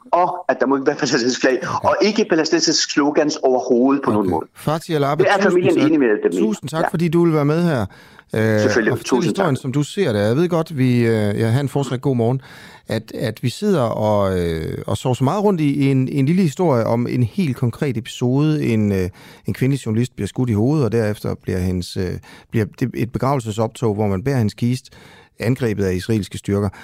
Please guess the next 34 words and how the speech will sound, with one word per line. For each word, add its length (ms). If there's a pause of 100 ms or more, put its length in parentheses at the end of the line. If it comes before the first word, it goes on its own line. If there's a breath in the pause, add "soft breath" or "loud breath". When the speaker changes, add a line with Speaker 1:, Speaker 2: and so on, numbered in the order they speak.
(160 loud breath)
Speaker 2:
Men 100
det 60
er 20
jo 60
fordi, 260
det 180
er 40
lige 100
præcis 340
sådan 180
nogle 160
historier 380
her, 160
man 160
kan 100
forstå, 500 (280 loud breath)
som, 380 (140)
som 220
betyder 380
noget 260
og 80
sætter 200
dagsordenen 600
i 20
sådan 200
en 40
konflikt, 480
øh, 200 (440 loud breath)
som 220
den, 280
der 80
er 360
i, 320
øh, 300